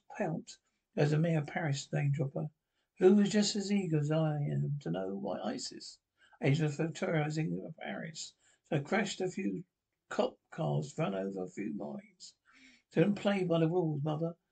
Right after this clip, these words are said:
I get results. But as long as you got Kalaskov.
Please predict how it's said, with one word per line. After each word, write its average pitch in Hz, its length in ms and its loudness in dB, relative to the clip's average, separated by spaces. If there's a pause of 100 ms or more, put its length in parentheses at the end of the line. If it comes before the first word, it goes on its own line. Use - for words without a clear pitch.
(260)
I - 80 2
get 180 220 2
results. 165 580 2 (220)
But 139 100 4
as 143 80 4
long 185 180 2
as 156 140 4
you 151 80 2
got 151 300 0 (720)
Kalaskov. 156 920 0